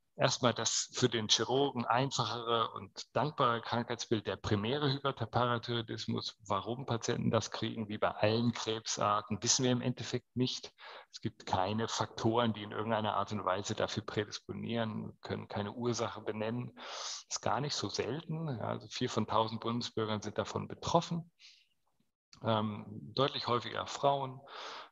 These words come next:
etwa im Verhältnis drei zu eins und das in der Regel in fortgeschrittenerem Alter. Und fast immer, so zu achtzig Prozent, ist es wirklich ein Nebenschilddrüsenadenom, was dieses Problem verursacht.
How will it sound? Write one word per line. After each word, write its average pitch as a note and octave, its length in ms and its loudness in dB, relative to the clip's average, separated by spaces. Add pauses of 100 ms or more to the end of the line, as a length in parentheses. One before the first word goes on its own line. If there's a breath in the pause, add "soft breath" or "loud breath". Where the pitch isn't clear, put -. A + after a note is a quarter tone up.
(100)
etwa G#2+ 260 0
im G2 80 -4
Verhältnis G2+ 360 0
drei G2 200 0
zu - 220 -4
eins G#2 380 0
und G2+ 120 -10
das F#2 200 -2
in F#2+ 120 -4
der F#2 140 -2
Regel F#2 240 -6
in F2 80 -6
fortgeschrittenerem A2+ 800 2
Alter. G2 480 2 (720 loud breath)
Und - 80 -6
fast - 260 6
immer, D3 300 6
so A#2+ 100 2
zu - 240 -4
achtzig C#3+ 400 4
Prozent, C3+ 400 2
ist - 140 -2
es A#2+ 200 0
wirklich - 380 0
ein B2+ 340 6
Nebenschilddrüsenadenom, G#2 1300 2
was G2 160 4
dieses - 300 -2
Problem F2+ 480 -2
verursacht. - 800 -2